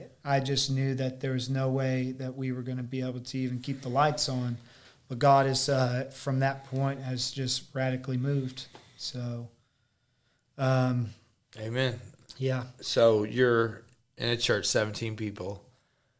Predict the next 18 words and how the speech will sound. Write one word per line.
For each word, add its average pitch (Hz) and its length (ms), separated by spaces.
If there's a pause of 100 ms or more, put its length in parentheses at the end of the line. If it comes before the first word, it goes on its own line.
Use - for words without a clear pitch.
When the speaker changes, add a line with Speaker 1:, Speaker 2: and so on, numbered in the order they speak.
(520)
Speaker 2:
Um, 104 460
of - 140
course, 110 320
it's - 120
growing, 104 480 (560)
right? 104 380 (260)
You're 98 140
paying 110 320
your 107 100
bills. 107 640 (760)
Uh, 98 320
you 104 140
get 107 220
to 104 160
a 98 40
place 104 480
where, 101 360 (580)
um, 104 380